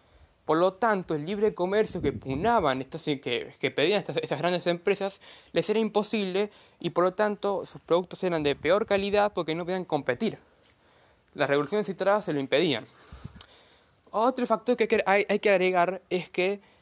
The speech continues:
eh, debido a la gran cantidad, eh, como la República ya no contaba con un ejército propio, el crimen organizado, los piratas, los, las ba-, los,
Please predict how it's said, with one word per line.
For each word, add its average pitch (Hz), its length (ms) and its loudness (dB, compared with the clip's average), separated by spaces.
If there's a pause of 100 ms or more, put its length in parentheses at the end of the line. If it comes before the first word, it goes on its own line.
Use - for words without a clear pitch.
(320)
eh, 139 760 4 (2250)
debido 220 540 2
a 170 80 6
la 160 60 0
gran 190 360 0
cantidad, 156 540 -2
eh, 131 240 -2
como 139 180 -2
la 143 60 0
República 185 420 -2
ya 175 140 -4
no 175 120 -4
contaba 156 440 0
con 143 100 0
un 147 140 2
ejército 151 720 0
propio, 160 720 0 (420)
el 151 100 0
crimen 202 340 -2
organizado, 165 760 2
los 139 180 -2
piratas, 160 800 0
los, 127 400 -2
las 123 220 0
ba-, 127 160 2
los, 123 760 -2